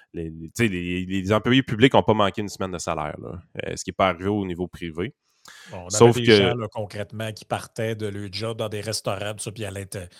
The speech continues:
Speaker 2: ils allaient être bénévoles dans les centres de vaccination et autres. Ben, pas bénévoles, là, mais salariés, euh,
Speaker 1: Ouais, exact.
Speaker 2: à essuyer des comptoirs, puis à, puis à mettre du,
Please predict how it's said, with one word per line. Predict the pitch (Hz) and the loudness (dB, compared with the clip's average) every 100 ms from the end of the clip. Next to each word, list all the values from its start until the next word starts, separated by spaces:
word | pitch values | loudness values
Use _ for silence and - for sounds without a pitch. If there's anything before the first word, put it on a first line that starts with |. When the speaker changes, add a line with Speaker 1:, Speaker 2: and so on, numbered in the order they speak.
| - - _ _ _ | -20 -20 _ _ _
Speaker 2:
ils | 123 | -2
allaient | 117 | 0
être | 147 117 | 0 2
bénévoles | 131 127 113 123 123 | 0 2 0 0 0
dans | 110 | -2
les | |
centres | 101 117 113 | -4 -6 -6
de | |
vaccination | 95 92 - - 104 90 - 101 95 | -8 -8 -10 -8 -8 -8 -10 -10 -10
et | 92 | -12
autres. | 87 92 | -14 -14
Ben, | 104 | -14
pas | 90 120 | -4 0
bénévoles, | 120 113 107 113 | 0 0 -2 -4
là, | |
mais | 120 | -4
salariés, | 98 113 104 98 104 104 110 | -4 -4 -4 -6 -8 -6 -4
euh, | 95 95 | -2 4
Speaker 1:
Ouais, | 107 110 | 6 8
exact. | 101 92 90 | 6 0 -4
Speaker 2:
à | |
essuyer | 107 - 117 | -6 -4 -4
des | 117 107 | -4 -4
comptoirs, | 101 101 98 104 101 101 | -4 -4 -2 -2 -2 -6
puis | 104 | -10
à, | 98 | -12
puis | 95 104 | -10 -8
à | 98 | -8
mettre | 101 | -10
du, | 95 | -10